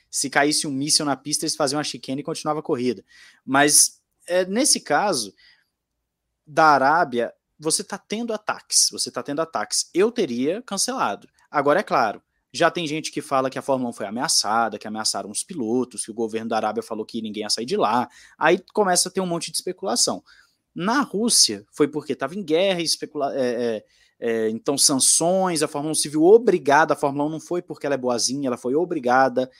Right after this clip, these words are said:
a tirar, tanto é que ela demorou pra poder tomar essa decisão. E na Arábia, gente, eu acho que se caísse no circuito, aí sim a Fórmula um cancelava. Mas, tirando isso,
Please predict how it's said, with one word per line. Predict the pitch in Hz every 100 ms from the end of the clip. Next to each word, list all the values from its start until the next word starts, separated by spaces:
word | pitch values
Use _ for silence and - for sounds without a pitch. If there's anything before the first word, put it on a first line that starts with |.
| _ -
a | 110
tirar, | - 110 117 123
tanto | 123 120
é |
que | 123
ela | 117
demorou | 123 135 123 151 208
pra | 139
poder | 123 120
tomar | 120 113
essa | 110 107
decisão. | 110 170 127 117 120 _ _ _ _ _ _ _ _
E | 208
na | 233 196
Arábia, | 151 190 127
gente, | 101 87 - - - _ _ _ _
eu | 139
acho | 156 160 175
que | 175
se | - -
caísse | 262 185 156 151 - 147 - _ _ _
no | 165 147 196
circuito, | 277 233 170 196 208 202
aí |
sim | 226 190
a | 185
Fórmula | 185 175 170
um | 170
cancelava. | 180 - 202 185 - 123 _
Mas, | - 123 127 -
tirando | - - - 202 185 127
isso, | 143 214 -